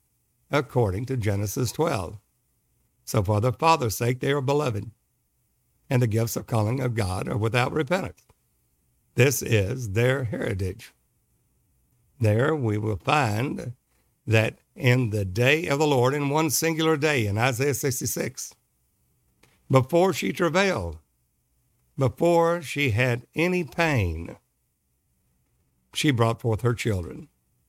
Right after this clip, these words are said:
Now the church will go into travail, a great travail. The woman, uh, there in Revelation twelve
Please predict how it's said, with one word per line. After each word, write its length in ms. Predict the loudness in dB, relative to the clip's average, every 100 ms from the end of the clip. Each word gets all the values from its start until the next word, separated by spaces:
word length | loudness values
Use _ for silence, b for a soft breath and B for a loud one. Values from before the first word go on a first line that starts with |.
| _ _ _ _ _ _ _
Now 140 | 2
the 120 | 2 2
church 360 | 0 0 0
will 120 | 0
go 260 | 0 -2 -2
into 480 | -2 -4 -2 0 0
travail, 720 | -2 -2 0 -2 -4 -12 _ _ _ _ _ _ _ _ _ _ _ _ _ _ _ 0
a 140 | 0
great 380 | 2 2 2 0
travail. 600 | 0 0 0 -4 -6 -14 -6
The 180 | -2 0
woman, 520 | 2 2 2 0 -2
uh, 160 | -2 -6 _ _ _ _
there 360 | 0 2 2 0
in 600 | -2 0 0 -2 -6 -2
Revelation 640 | 0 2 2 0 -2 -6 -2
twelve 420 | 0 0 -2